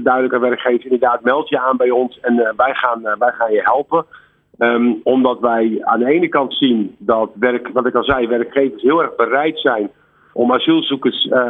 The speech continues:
eh, eh, aan het werk te helpen, maar, eh, het lastig vinden met, eh, nou ja, allerlei wet en regelgeving, beperkingen, administratieve zaken. En daarom vinden we het ook echt,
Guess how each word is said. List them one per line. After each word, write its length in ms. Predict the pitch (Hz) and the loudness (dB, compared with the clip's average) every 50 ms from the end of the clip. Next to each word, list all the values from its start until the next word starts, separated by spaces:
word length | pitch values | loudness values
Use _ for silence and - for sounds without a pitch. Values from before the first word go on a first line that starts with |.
| 117 - | -4 -4
eh, 240 | - 120 117 113 113 | -2 -2 0 0 -2
eh, 400 | 113 98 - 117 117 117 113 - - | -4 -2 -2 0 0 0 -2 -2 -2
aan 160 | - 120 120 | 0 0 0
het 100 | 113 104 | 0 2
werk 280 | 113 127 127 127 - | 0 0 0 -2 -4
te 60 | _ 120 | _ -2
helpen, 460 | 107 110 117 117 113 - - 107 98 _ _ _ _ _ _ _ | -2 0 0 -2 -4 -2 -2 -4 -4 _ _ _ _ _ _ _
maar, 300 | - 120 120 117 120 113 - - | 0 0 0 0 -2 -4 -6 -2
eh, 180 | 120 123 117 | -2 -2 -2
het 140 | - - 104 | -2 -2 0
lastig 380 | 131 160 165 - - 151 - - | 0 0 0 -4 -8 -8 -8 -2
vinden 420 | - 143 127 117 113 110 104 92 - - _ _ _ _ | 0 0 0 2 0 0 0 -2 -6 -12 _ _ _ _
met, 360 | 110 117 120 120 117 117 - - - _ | -2 0 0 0 -2 -4 -8 -18 -20 _
eh, 100 | _ 113 113 110 107 104 - | _ -2 -2 0 -2 -2 -4
nou 380 | - - 101 - - 123 110 | -6 -4 -4 -2 0 0 0
ja, 80 | 101 95 | 2 0
allerlei 560 | - 110 123 123 123 123 117 117 117 110 104 104 | 0 0 2 2 2 2 2 0 0 -2 -2 -2
wet 180 | 120 139 139 - | -2 -2 0 0
en 80 | 139 | 0
regelgeving, 800 | 131 139 139 143 131 120 127 - - 135 127 131 127 127 139 135 127 | 0 0 0 -2 -2 -2 -4 -2 0 0 0 0 0 0 0 0 0
beperkingen, 720 | 143 139 - 156 143 135 131 - 139 131 131 131 131 - | -2 -2 0 -2 0 0 -2 -2 0 0 0 0 0 -2
administratieve 600 | 143 - - 143 139 - - - 139 131 107 104 | -4 0 2 0 0 0 0 -2 -2 0 0 0
zaken. 500 | - 127 123 127 139 143 - - 160 156 _ _ _ _ _ _ _ | 0 0 0 0 -2 -4 -2 -4 -4 -4 _ _ _ _ _ _ _
En 140 | - 117 113 | -2 -2 0
daarom 280 | 107 123 131 139 131 104 131 - | 2 0 0 0 -2 -6 -10 -18
vinden 260 | - - 147 139 131 | -4 -2 0 2 2
we 60 | 123 123 | 0 0
het 80 | - - | 0 -2
ook 160 | 135 127 - | -2 -2 -2
echt, 260 | - 147 139 - - | -4 -4 -4 -4 -6